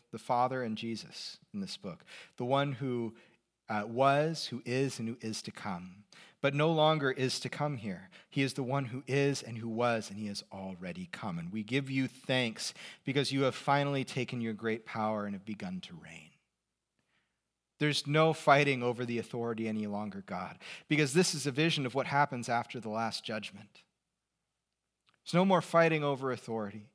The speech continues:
You've won. And now what Jesus taught us to pray,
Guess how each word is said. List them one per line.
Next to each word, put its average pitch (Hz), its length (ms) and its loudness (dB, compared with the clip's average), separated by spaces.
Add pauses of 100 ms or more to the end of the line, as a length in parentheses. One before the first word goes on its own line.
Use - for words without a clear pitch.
(300)
You've 135 220 -4
won. 131 400 4 (1120)
And 151 180 6
now 175 460 10 (160)
what 165 180 6
Jesus 170 480 4
taught 226 320 10
us 214 140 4
to 175 100 0
pray, 127 460 6